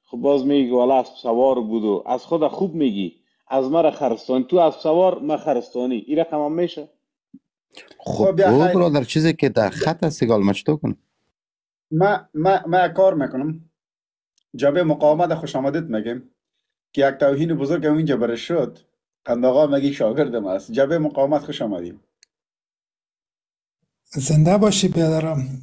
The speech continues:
Speaker 4: سلامای خدا به شما همه تقدیم می‌کنم. خدا کنه جور و تیار و صحتمند باشی.
Speaker 1: خوش
Speaker 4: تشکر
Speaker 1: آمدید
Speaker 4: از اینکه
Speaker 1: مدیر جان.
Speaker 4: به من
Speaker 1: مدیر
Speaker 4: وقت
Speaker 1: جان،
Speaker 4: دادین.
Speaker 1: خوش آمدید.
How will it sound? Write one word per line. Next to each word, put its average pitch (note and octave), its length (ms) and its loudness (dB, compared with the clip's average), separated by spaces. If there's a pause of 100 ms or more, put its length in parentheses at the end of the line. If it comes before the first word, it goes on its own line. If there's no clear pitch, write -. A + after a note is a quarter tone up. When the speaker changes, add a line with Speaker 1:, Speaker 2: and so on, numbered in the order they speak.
Speaker 4:
سلامای D#3+ 600 0
خدا E3+ 220 2
به E3 80 2
شما F3+ 280 0
همه F#3 140 4
تقدیم F#3 480 0
می‌کنم. F#3+ 480 4
خدا D#3 280 -2
کنه D#3 360 -2
جور E3+ 300 0
و E3 160 0 (180)
تیار D3+ 360 4
و D3 40 4
صحتمند D#3 760 0
باشی. D#3+ 380 -4
Speaker 1:
خوش - 100 -4
Speaker 4:
تشکر B2 220 0
Speaker 1:
آمدید A#2+ 180 0
Speaker 4:
از D#3 140 4
اینکه A2 180 0
Speaker 1:
مدیر G2+ 120 -4
جان. G#2 120 -4
Speaker 4:
به E2 60 -12
من - 120 -16
Speaker 1:
مدیر G#2 240 -4
Speaker 4:
وقت G3 60 -2
Speaker 1:
جان، D3 140 4
Speaker 4:
دادین. C3+ 120 4
Speaker 1:
خوش C3 160 0
آمدید. G2 300 -8